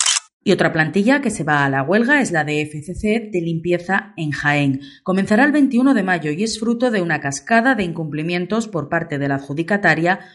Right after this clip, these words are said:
con la connivencia de un ayuntamiento que ataca y culpa a la plantilla de querer hacer valer sus derechos. Uso ya había denunciado no solo los incumplimientos,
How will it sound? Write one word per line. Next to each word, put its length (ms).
con 140
la 100
connivencia 720
de 160
un 180
ayuntamiento 880
que 80
ataca 560
y 140
culpa 400
a 40
la 160
plantilla 540
de 180
querer 300
hacer 300
valer 240
sus 220
derechos. 520
Uso 300
ya 320
había 240
denunciado 580
no 180
solo 280
los 180
incumplimientos, 800